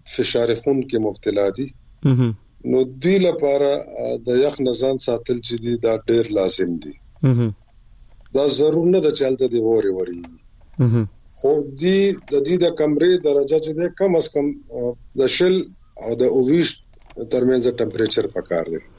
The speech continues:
Speaker 2: صحیح.
Speaker 1: یا توده ښه پکار ده.
Speaker 2: صحیح.
Speaker 1: آه، وخت چونکه کم دی، نو زه غواړم چې دا خبرې راغونډې کړو چې زموږ د اوریدونکي دې نه مستفید وي.
Speaker 2: او بالکل، همدې ته راځو. همدا احتیاطونو ته او همداراز درملنې په اړه هم بیا زه پوښتنه لرم.
Speaker 1: جی.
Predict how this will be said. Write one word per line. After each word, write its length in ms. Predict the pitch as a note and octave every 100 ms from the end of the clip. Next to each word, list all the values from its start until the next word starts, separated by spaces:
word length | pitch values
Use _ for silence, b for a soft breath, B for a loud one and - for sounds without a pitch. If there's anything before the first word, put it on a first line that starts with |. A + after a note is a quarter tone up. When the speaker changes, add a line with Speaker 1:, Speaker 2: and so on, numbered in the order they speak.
| - -
Speaker 2:
صحیح. 380 | - A#2+ A2 F#2 - - A2+
Speaker 1:
یا 120 | G#2+
توده 320 | A2+ A2 A2
ښه 140 | G#2
پکار 380 | F#2+ F2+ F#2 E2+
ده. 140 | E2 D2 - - - -
Speaker 2:
صحیح. 380 | - C3 A#2 G#2+ - - C3+
Speaker 1:
آه، 180 | C#3 -
وخت 260 | C#3 E3 D#3+
چونکه 320 | E3+ D#3 D#3
کم 280 | D#3+ F#3+ F#3
دی، 120 | D#3
نو 100 | D3+
زه 100 | D3+
غواړم 280 | D3+ D#3 D3
چې 100 | C3
دا 140 | C#3+
خبرې 360 | - C3+ D3 C#3+ C3
راغونډې 340 | B2+ E3 C#3
کړو 120 | C3 B2
چې 140 | A#2+ A#2+ A#2
زموږ 460 | A#2+ B2 A#2+ A2+
د 40 | A2+
اوریدونکي 580 | A2 A2 A2+ B2+ B2 A#2
دې 140 | A#2+
نه 80 | A2+
مستفید 480 | G#2+ - G2+ C#3 C3+
وي. 220 | A#2 C#3 _ -
Speaker 2:
او 180 | D3 D3
بالکل، 340 | C#3 D3 C3+ A2+
همدې 260 | A2 A#2 -
ته 100 | G2
راځو. 280 | G#2 G#2 B2+
همدا 420 | C3+ C3+ C#3 B2 _ _
احتیاطونو 600 | C3+ A#2+ B2+ A2+ - B2 A#2+
ته 140 | A#2+
او 260 | A2 G#2 B2
همداراز 580 | A2 A2+ A2+ G#2+ G#2+
درملنې 580 | A#2+ A#2+ A2+ A2 A#2 A#2
په 120 | A2 A2
اړه 80 | G#2
هم 240 | A2+ A2+
بیا 120 | G#2
زه 120 | G2+ A2+
پوښتنه 500 | - - A2+ G#2 G#2
لرم. 240 | G#2 G#2 - A#2+
Speaker 1:
جی. 220 | A2+ A2+